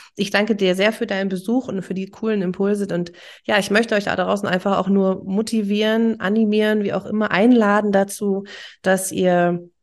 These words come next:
euch mit euren Bedürfnissen beschäftigt und dass ihr das, was Birte heute so auch an Tipps gegeben hat, setzt euch mit eurem Partner zusammen.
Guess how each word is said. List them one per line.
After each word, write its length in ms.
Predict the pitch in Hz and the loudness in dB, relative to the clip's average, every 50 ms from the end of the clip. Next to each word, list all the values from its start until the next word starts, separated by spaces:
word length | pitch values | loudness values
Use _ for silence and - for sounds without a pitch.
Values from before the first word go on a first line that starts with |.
| _ _ _ _ _ _ _ _ _ _ - | _ _ _ _ _ _ _ _ _ _ -2
euch 140 | 196 202 214 | 0 0 0
mit 120 | 202 - | -2 -2
euren 140 | 190 190 190 | 0 0 0
Bedürfnissen 380 | 185 185 202 208 233 220 214 214 | 0 0 -2 -2 0 0 0 -2
beschäftigt 420 | 202 208 220 226 226 - 208 208 | -4 -4 -6 -8 -6 -6 -6 -4
und 60 | 208 196 | -4 -4
dass 160 | 202 196 196 | -4 -4 -4
ihr 60 | 190 | -4
das, 240 | 196 196 190 - - | -4 -4 -4 -4 -8
was 180 | 190 196 - | -10 -10 -10
Birte 300 | - - 202 202 202 208 | -8 -6 -6 -4 -2 0
heute 220 | 202 202 202 202 196 | 0 0 0 0 -2
so 100 | 190 196 | -2 -2
auch 180 | - 180 - | -4 -4 -4
an 160 | 190 185 180 - | -2 -4 -4 -2
Tipps 300 | - 233 233 - - - | -2 -4 -4 -4 -8 -8
gegeben 340 | 202 185 208 214 214 208 | -8 -4 -2 -2 0 0
hat, 120 | 202 202 - | 0 0 0
setzt 280 | - 214 208 - - | -2 -4 -4 -4 -8
euch 120 | - 202 202 | -8 -6 -6
mit 120 | 208 196 | -4 -4
eurem 180 | 196 196 196 196 | -2 -2 -2 -2
Partner 360 | 196 190 196 196 196 190 190 | -2 -2 -2 -2 -2 -4 -4
zusammen. 460 | 190 - 190 185 190 196 202 214 214 | -6 -8 -4 -2 0 0 0 -2 -4